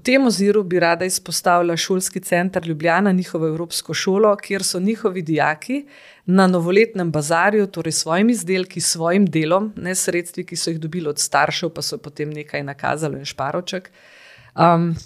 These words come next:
zbrali, a, več kot dva tisoč, a, evrov in so nam jih podarili za socializacijo psov, za delo v zavetišča. To se mi zdi en tak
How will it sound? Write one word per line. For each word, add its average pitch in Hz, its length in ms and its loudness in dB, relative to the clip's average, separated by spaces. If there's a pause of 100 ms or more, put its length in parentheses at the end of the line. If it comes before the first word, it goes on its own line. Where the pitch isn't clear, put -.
(240)
zbrali, 190 840 4 (300)
a, 175 260 2
več 214 320 2
kot 185 160 -2
dva 170 240 0
tisoč, - 480 -6 (160)
a, 143 240 -4 (220)
evrov 220 480 4
in 190 100 2
so 185 200 -2
nam 165 200 -2
jih - 160 -16
podarili 190 640 -2 (340)
za 165 400 2
socializacijo 151 920 -6
psov, 185 380 -2
za 160 180 -4
delo 160 320 -6
v 147 300 -8
zavetišča. 160 760 -4 (800)
To 196 120 0
se 208 120 4
mi 190 120 4
zdi 175 200 -2
en 175 160 -6
tak 160 300 -2